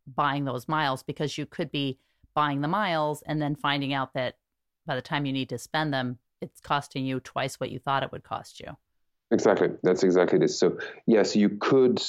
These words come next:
Speaker 2: I mean, there are some airlines which will sell you miles. And I love talking about my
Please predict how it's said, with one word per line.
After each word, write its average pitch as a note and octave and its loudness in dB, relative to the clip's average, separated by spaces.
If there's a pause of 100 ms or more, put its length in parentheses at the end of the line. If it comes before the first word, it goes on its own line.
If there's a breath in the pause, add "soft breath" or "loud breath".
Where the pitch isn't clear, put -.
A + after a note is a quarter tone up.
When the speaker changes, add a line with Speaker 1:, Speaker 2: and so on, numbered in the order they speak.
(140)
Speaker 2:
I A#2 4
mean, F#2+ 4 (560)
there A2 6
are C3 6
some C3+ 2
airlines F#2+ 2
which - -2
will F2+ 4
sell F#2 2
you F2+ 4
miles. - -2 (140)
And F2 2
I F#2 2
love F#2 4
talking F#2+ 2
about E2 4
my E2 4